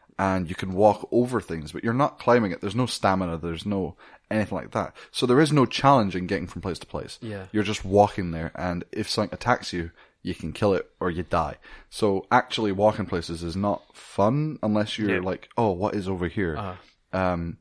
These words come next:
Speaker 1: but the actual act of traversing the terrain in Zelda is a challenge in
Speaker 2: Yeah.
Speaker 1: itself, and it's fun. And there's times where you're like, you, I constantly die because I misjudge how long I can swim, or I misjudge my grip,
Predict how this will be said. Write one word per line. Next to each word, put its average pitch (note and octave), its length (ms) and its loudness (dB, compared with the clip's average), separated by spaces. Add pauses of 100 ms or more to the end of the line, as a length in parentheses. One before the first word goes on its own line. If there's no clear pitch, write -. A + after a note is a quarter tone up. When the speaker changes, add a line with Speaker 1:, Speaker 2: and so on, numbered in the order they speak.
(680)
Speaker 1:
but G#2+ 340 4
the A2+ 160 -2
actual B2+ 460 2
act - 260 4
of A#2 140 -6
traversing G#2 760 2
the F#2 80 -6
terrain G#2 580 2
in G2 220 -2
Zelda G#2+ 400 4
is G#2 140 0
a F#2+ 60 -2
challenge G2 420 2
in F#2+ 60 -2
Speaker 2:
Yeah. F#2 60 -4
Speaker 1:
itself, A2+ 420 0 (100)
and G#2+ 220 2
it's - 200 -4
fun. B2 360 2
And G#2+ 140 0
there's G#2 140 -2
times B2 260 2
where A#2 100 2
you're G#2+ 120 4
like, G#2 180 0 (880)
you, - 140 -12 (220)
I A2 80 0
constantly A2+ 420 0
die G#2+ 260 4
because F#2 220 -4
I F2+ 80 0
misjudge G2 560 0
how G2 180 0
long F#2+ 220 0
I F#2 80 -2
can F#2 180 -6
swim, F#2 440 0
or F#2 160 0
I F2+ 40 2
misjudge G2 680 -2
my F2+ 140 -4
grip, G2 340 0